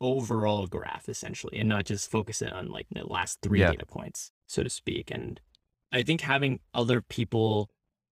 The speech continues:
Speaker 1: with you on that journey is really grounding and really helpful that way,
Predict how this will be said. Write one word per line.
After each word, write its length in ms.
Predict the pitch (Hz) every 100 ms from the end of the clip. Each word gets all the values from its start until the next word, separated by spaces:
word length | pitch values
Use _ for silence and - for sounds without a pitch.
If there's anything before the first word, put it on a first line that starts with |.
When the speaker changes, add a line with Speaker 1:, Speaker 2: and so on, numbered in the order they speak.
| _
Speaker 1:
with 260 | 120 123 -
you 160 | 170
on 160 | - 170
that 180 | 180 175
journey 440 | 180 190 208 220 -
is 200 | 113 113
really 540 | 131 156 160 147 135
grounding 500 | 117 110 104 104 101
and 100 | 101
really 220 | 107 104 98
helpful 360 | 98 - 104
that 200 | 101 104
way, 320 | 95 95 98